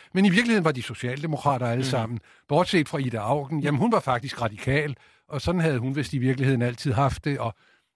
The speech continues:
Speaker 1: og sådan kører det rundt, fuldstændig uafhængig af politiske synspunkter og grundholdninger. Og vi har et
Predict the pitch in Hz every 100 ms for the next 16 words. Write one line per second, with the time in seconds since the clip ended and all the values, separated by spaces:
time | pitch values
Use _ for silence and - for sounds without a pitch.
0 | _ 147 - 214 226 226 - - 180 156
1 | 147 151 208 185 - _ _ _ 240 214
2 | 190 165 160 190 208 156 147 143 139 131
3 | 127 - _ _ _ - 143 156 180 185
4 | 170 - 185 - 165 151 156 147 - 113
5 | 120 127 123 117 110 104 - _ _ _
6 | - 175 139 143 160 117 170 139 -